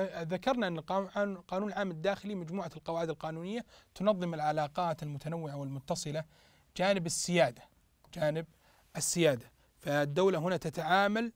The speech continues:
بسيادتها، لا تتعامل بأن بشخص اعتباريا عاديا، وإنما تتعامل بالسيادة. والسلطة تعمل في الدولة فيما بينها وعلاقاتها مع الأشخاص، ويضم الفروع التالية: أولا الدستوري،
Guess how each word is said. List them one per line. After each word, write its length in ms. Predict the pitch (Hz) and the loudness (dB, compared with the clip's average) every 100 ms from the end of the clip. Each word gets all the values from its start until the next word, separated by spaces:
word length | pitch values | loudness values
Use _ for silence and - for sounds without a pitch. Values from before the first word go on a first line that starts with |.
| _ _ _ _ | _ _ _ _
بسيادتها، 880 | 170 - 175 165 156 - 127 - - _ _ _ _ _ _ _ _ - | -4 0 2 2 2 -4 -8 -16 -20 _ _ _ _ _ _ _ _ -4
لا 80 | 160 | -2
تتعامل 520 | 180 175 175 196 180 | -2 -2 -2 -2 -2
بأن 360 | 170 175 170 | -2 -2 -4
بشخص 420 | 156 147 196 - 175 | -6 -4 -4 -4 -8
اعتباريا 640 | 160 156 151 156 180 160 | -8 -8 -4 -2 -2 -2
عاديا، 460 | 151 147 147 143 147 _ _ _ _ | -2 -4 -4 -8 -10 _ _ _ _
وإنما 320 | 147 147 147 | -8 -6 -6
تتعامل 400 | 139 170 170 196 | -8 -8 -6 -6
بالسيادة. 880 | 165 175 - - 156 147 139 143 139 _ _ _ _ _ _ _ _ _ _ _ - - - | -6 -8 -6 -6 -2 -2 -2 -4 -8 _ _ _ _ _ _ _ _ _ _ _ -20 -20 -6
والسلطة 380 | 170 - 170 185 | -2 0 0 0
تعمل 320 | 185 180 175 | -2 -2 -2
في 80 | 156 | -4
الدولة 280 | 156 175 160 | -2 0 0
فيما 180 | 160 151 | -4 -4
بينها 260 | 175 202 | -2 -2
وعلاقاتها 520 | 165 151 147 165 156 | -4 -6 -6 -6 -6
مع 120 | 143 143 | -8 -10
الأشخاص، 420 | 139 - 156 - | -12 -10 -10 -8
ويضم 280 | 139 156 147 | -6 -6 -6
الفروع 280 | 131 151 | -8 -10
التالية: 400 | 135 - 165 190 | -12 -6 -4 -2
أولا 260 | 185 185 165 | -2 -2 -2
الدستوري، 720 | 160 151 147 - 170 170 240 | -4 -8 -8 -4 -2 -2 -6